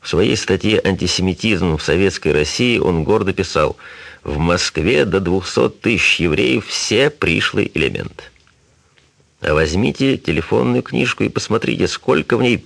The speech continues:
Повзнеров, Левиных, Рабиновичей. Телефон — это свидетельство или достатка, или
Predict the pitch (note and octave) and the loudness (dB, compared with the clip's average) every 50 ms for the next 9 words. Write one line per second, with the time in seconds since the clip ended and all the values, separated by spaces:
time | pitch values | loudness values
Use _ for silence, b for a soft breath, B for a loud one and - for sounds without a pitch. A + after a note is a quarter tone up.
0 | - _ - C3 D3 D3+ A2+ F2+ D#2 - - - - - - - - - B B | -8 _ 0 2 2 2 2 -2 -4 -6 -6 -6 -6 -6 -6 -10 -16 -20 B B
1 | B B B B B - - F2 G#2+ C#3 D3 C#3 - C2+ A1+ G#1 - - - - | B B B B B -2 0 2 4 4 4 2 0 0 -2 -4 -6 -6 -4 0
2 | E2 F#2 F2+ F#2+ G#2 A#2 C2 B1+ G#1 - - - - - - - - _ _ _ | 0 2 2 2 2 2 2 2 2 0 0 -2 -2 -4 -4 -6 -10 _ _ _
3 | _ _ _ _ _ _ _ _ _ _ _ - - _ _ _ _ _ _ - | _ _ _ _ _ _ _ _ _ _ _ -20 -20 _ _ _ _ _ _ -6
4 | - - F#2 E2+ D#2 D2+ - - - - - A#1+ A1+ G#1 - - - - _ _ | -2 0 2 2 0 0 -2 -4 -2 0 2 2 2 0 -2 -4 -8 -14 _ _
5 | _ _ - F#2 F2+ - - D#2 - - - - C2 D2 C#2 A1+ A#1 - C3 C#3+ | _ _ -4 -4 -4 -2 -4 -4 -4 -4 -4 -4 -4 -4 -4 -4 -2 -2 -2 0
6 | - - A#2 A#2+ - - - G2+ G2+ G#2+ - - - - G2 D2 D#2+ C#2 C2+ D2 | 0 -2 -4 -4 -4 -4 -2 0 0 0 0 0 -2 0 0 2 2 0 0 -2
7 | - - - - C#3 D#3 - - - - - - F#2+ E2 D#2+ | -2 -2 -2 -2 -2 -2 -2 -2 -4 -4 -2 0 0 0 0